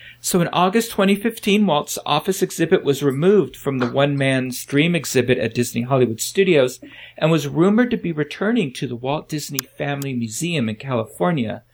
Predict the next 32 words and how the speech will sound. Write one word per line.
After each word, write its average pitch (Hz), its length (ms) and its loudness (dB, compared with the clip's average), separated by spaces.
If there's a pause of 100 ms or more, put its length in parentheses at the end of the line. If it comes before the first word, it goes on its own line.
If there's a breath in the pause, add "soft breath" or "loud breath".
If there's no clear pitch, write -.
(460 soft breath)
But, 135 280 0
uh, 143 100 2
most 165 340 0
museum 175 380 2
members 139 400 0
didn't 131 320 -2
think - 480 -2
much 165 320 0
of 190 80 0
this 139 240 -4
rumor 123 360 2 (280 loud breath)
since - 300 -2
the 151 100 2
office 156 340 0
is 143 160 -4
owned 147 200 0
by 131 120 2
the 113 140 -4
Disney 165 380 0
Company 110 600 -6 (380 loud breath)
and 139 260 2
the 139 60 0
museum 139 460 -2
currently 131 440 -2
lacks 123 460 0
the 120 80 -4
public 117 400 -2
space - 440 -4
to 123 120 -4
exhibit - 440 -8
the 107 120 -6
office. - 640 -2